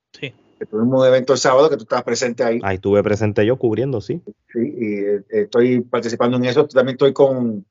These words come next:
Speaker 2: I W A Florida. Ahí está el
Speaker 3: Mm.
Speaker 2: señor Seth, un amigo de ustedes también.
Speaker 1: Seguro.
Speaker 3: Sí, sí.
Speaker 2: Eh, entonces,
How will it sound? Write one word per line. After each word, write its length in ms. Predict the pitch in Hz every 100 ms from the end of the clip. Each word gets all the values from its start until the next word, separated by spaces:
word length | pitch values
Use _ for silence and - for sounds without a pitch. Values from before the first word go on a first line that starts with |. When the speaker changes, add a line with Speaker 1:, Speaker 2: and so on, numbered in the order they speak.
| _ _ _
Speaker 2:
I 100 | 131
W 260 | 139 135 139
A 60 |
Florida. 560 | 135 131 160 147 139 - _ _ _ _ _ _ _ _ _ _
Ahí 100 | 113
está 140 | 113 135
el 80 |
Speaker 3:
Mm. 20 | 101
Speaker 2:
señor 300 | 135 131 127
Seth, 280 | 170 151 147
un 100 | 135
amigo 240 | 135 135
de 60 | 127
ustedes 280 | 135 131
también. 480 | 127 123 147 151 175 _ _ _
Speaker 1:
Seguro. 460 | - 123 120 127 175
Speaker 3:
Sí, 60 |
sí. 20 | - _ _ _ _ _ _ _ _ 117
Speaker 2:
Eh, 300 | 113 113 -
entonces, 1080 | 117 98 131 127 135 127 123 120 113 110